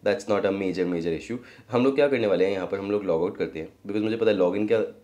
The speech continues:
पार्ट तो इन्होंने टेस्ट अच्छे से कर ही लिया होगा most probably। अ, उससे पहले सर्च यूजर्स टेस्ट कर लेते हैं। Let's try to search with my name।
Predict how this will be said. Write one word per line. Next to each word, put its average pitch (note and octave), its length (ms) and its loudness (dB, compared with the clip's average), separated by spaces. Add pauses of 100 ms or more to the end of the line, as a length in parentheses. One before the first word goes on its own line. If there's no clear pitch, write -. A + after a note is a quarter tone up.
(140)
पार्ट F#2 180 -4
तो - 120 -4
इन्होंने G#2+ 240 0
टेस्ट G2 240 -4
अच्छे F2 180 -10
से F#2+ 100 -12
कर F2+ 200 -2
ही F#2 140 -6
लिया F2 180 -6
होगा D2+ 180 -6
most D#2+ 220 -8
probably। D2 380 -10 (560)
अ, - 140 0
उससे A#2 180 0
पहले C#3 160 4
सर्च C3 260 2
यूजर्स B2 260 -4
टेस्ट A#2 200 -2
कर A#2 80 4
लेते A2 220 0
हैं। A2+ 220 -2 (160)
Let's - 400 -8
try G#2 140 6
to G2+ 160 -6
search G2 260 -2
with F#2+ 140 -8
my F#2 140 0
name। F2+ 240 -2